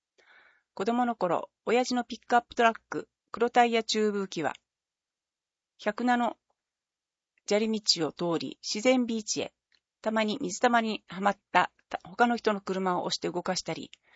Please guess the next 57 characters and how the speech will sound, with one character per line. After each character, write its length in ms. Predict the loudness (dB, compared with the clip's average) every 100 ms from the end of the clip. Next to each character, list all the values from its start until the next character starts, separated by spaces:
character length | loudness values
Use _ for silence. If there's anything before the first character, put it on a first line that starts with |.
| _
昭 220 | -2 4 4
和 100 | 4
の 80 |
匂 220 | 0 0 0
い 60 |
を 40 | 0
感 220 | -2 -2
じ 80 | -6
る 100 | -8
記 200 | -2 -2
憶 160 | -2
の 80 | -6
風 220 | -4 -8
景 200 | -4 -4
だ。 140 | -4 -10 -14 _ _ _ _ _ _
僕 180 | -10 -6
も 160 | -4 -2
親 180 | 0 0
に 80 |
な 120 | 0 -2
り 80 |
家 140 | 0 -2
族 220 | 0 -2
を 80 | -2
持 80 | -4
っ 40 |
た 140 | -8
時、 300 | -10 -10 -14 _ _ _ _
親 180 | -4 -2
父 120 | -2
と 120 | -4 -4
同 80 |
じ 100 | -4
こ 140 | -2 0
と 120 | 0
を 40 |
し 80 | 0
て 100 | -2
い 40 | -4
る 80 |
こ 100 | -4
と 80 | -6
に 100 | -6
気 120 | -6
づ 100 | -12
く。 220 | -12 -14 -14 _ _ _ _ _
子 140 | -12 -4
供 160 | -2
た 100 | 0
ち、 320 | -2 -2 -4 -4
夏 180 | -6 -4
休 180 | -4 -4
み 100 | -4
頼 220 | -2 -2
ん 60 |
で 100 | -2
ね、 180 | -2 -4